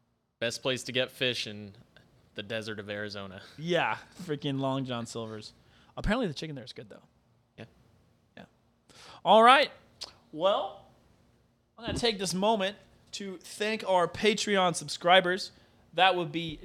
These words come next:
Speaker 2: Dylan, Meltbox Kansas City, Aaron, Joe, and Skylar. Thank you guys all for keeping the lights on here,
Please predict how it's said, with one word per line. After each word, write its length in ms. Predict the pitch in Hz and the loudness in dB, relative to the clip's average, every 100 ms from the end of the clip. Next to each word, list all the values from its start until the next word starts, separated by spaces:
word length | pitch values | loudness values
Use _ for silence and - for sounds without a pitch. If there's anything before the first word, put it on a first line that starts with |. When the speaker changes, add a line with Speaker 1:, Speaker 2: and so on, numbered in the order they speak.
| 135 123 | -4 4
Speaker 2:
Dylan, 520 | 190 208 226 254 139 | 4 4 2 0 -2
Meltbox 560 | 143 180 190 165 139 | 2 4 6 4 4
Kansas 280 | - 135 123 | 0 -2 0
City, 320 | 143 143 156 - - | 0 0 -2 -4 2
Aaron, 540 | 180 196 156 175 220 - - 127 | 6 6 4 2 0 -6 -12 -4
Joe, 680 | 127 160 180 147 143 208 - - _ | 2 6 8 8 4 2 -4 -20 _
and 220 | 139 160 | 0 2
Skylar. 500 | - - 160 180 98 | 0 2 2 4 0
Thank 280 | - - 170 | -6 -4 -2
you 40 | 175 | 0
guys 140 | 165 - | 0 0
all 320 | 139 143 147 147 | -2 0 0 -2
for 460 | - 131 123 - - - _ _ _ _ | -6 -4 -4 -6 -12 -20 _ _ _ _
keeping 320 | - 196 180 | -6 -4 -4
the 80 | 165 | -4
lights 320 | 139 139 139 | 0 0 0
on 160 | 139 135 | -4 -4
here, 480 | 131 127 123 147 | -6 -6 -2 -2